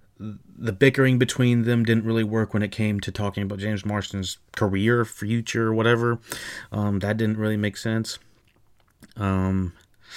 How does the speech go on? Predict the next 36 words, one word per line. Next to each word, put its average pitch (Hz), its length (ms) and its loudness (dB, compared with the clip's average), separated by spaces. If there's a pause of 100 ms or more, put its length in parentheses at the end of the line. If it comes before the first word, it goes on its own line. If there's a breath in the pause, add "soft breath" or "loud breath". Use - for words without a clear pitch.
(920 loud breath)
random 165 420 10
dancing 135 480 8
scene, 85 480 -4
and 87 140 -4
I 95 80 0
love 123 540 2
the 113 420 2
cinematography 104 760 2
when 92 140 0
it 95 60 -4
comes 98 180 0
to 92 60 -2
the 92 80 -4
colors 95 560 -4
of 98 320 -4 (1000)
this - 280 0
little 104 140 -2
set 107 340 0
they 107 140 -2
have 98 340 0
Jim 101 280 0
Carrey 90 400 -2
on. 87 200 -6
I 107 80 2
don't 147 220 0
think 120 180 2
the - 60 -14
cinematography 95 760 -2
is 90 220 -4
that 98 280 -6
great 104 260 -6
throughout 101 220 -4
the 107 80 -4
movie, 107 280 -2
but 95 200 -6
it's - 240 -8